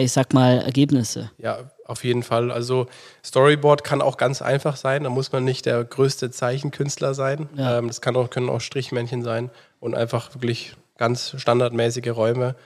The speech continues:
Speaker 2: dass man halt einfach einen Überblick hat, von was kommt wann, äh, mit ein bisschen Text dazu. Ähm, aber ich hab auf jeden Fall die Erfahrung gemacht, je besser man vorbereitet ist,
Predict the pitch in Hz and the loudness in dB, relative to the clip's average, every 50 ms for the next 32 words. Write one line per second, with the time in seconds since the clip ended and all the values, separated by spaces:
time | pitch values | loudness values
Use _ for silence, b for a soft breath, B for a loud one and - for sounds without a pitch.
0 | b b b - 117 117 113 117 120 113 110 110 120 117 113 113 117 117 - - | b b b -8 -6 -4 -2 -2 0 0 -2 -2 -4 -4 -4 -2 -4 -4 -6 -10
1 | _ _ _ - 147 131 135 123 123 123 123 - 120 120 - - - 117 113 117 | _ _ _ -4 0 2 2 2 2 -2 -4 -4 -8 -8 -8 -8 -6 -4 -4 -4
2 | 117 - - - 113 110 104 110 104 120 143 151 - B B B B B B B | -4 -6 -6 -6 -4 -2 0 0 0 0 0 -4 -8 B B B B B B B
3 | B B B - 131 120 117 117 117 - - 120 120 120 - - 123 - - 135 | B B B -2 0 0 2 0 0 -2 -4 -4 -4 -2 -2 -2 -2 -2 -2 -4
4 | - - - - 123 - - - 123 123 123 123 - b b b b b b b | -6 -4 -4 -4 -4 -4 -4 -6 -4 -4 -4 -6 -8 b b b b b b b
5 | b - 120 117 117 120 117 117 120 123 127 - 127 123 127 131 156 147 - - | b 0 2 4 4 4 2 0 -2 -2 0 0 2 2 2 2 2 0 0 -2
6 | - - - 127 123 - - - - 143 139 127 143 131 123 127 123 120 - - | -8 -6 -4 -4 -2 0 0 0 0 0 0 2 2 2 2 2 0 0 2 2
7 | 127 127 127 127 127 127 123 127 113 - - - 131 123 120 123 127 135 139 151 | 2 2 2 0 0 0 0 0 -2 -4 -12 -8 -6 -4 0 2 2 2 2 2
8 | 131 131 123 123 - 135 131 131 135 123 123 123 127 123 120 - - 123 120 120 | 0 0 0 0 0 0 0 0 0 0 -2 -2 -4 -4 -8 -10 -8 -8 -8 -8
9 | - - - | -8 -12 -14